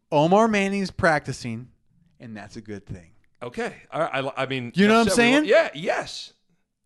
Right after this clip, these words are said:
Speaker 1: I, I, I have no doubt that that guy has skills. From everything I've heard, when he was out there,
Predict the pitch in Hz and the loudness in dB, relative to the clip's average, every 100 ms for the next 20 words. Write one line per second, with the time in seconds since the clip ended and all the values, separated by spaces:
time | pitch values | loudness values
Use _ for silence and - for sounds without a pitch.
0 | - 170 - - 208 - 175 170 139 151 | -6 -4 -4 -10 -12 -2 0 0 -2 -2
1 | 175 233 311 202 247 240 175 156 - - | 2 2 0 0 2 4 2 0 -10 -16
2 | 131 - 170 196 - - 214 180 170 170 | -16 -6 -2 -2 -4 -2 -2 -2 -4 -8
3 | - - 147 135 - - 170 131 - - | -12 -6 -4 -4 -10 -4 -2 -2 -6 -20
4 | - _ _ _ _ _ _ _ - 170 | -20 _ _ _ _ _ _ _ -8 -2
5 | 185 208 196 - 160 170 196 208 202 190 | 0 -2 -6 -6 -4 -4 -6 -6 -6 -8
6 | 170 190 180 135 120 - _ _ _ - | -8 -6 -4 -4 -8 -14 _ _ _ -8
7 | 135 139 139 127 156 202 - 120 98 95 | -4 -2 -2 0 2 2 0 -8 -8 -16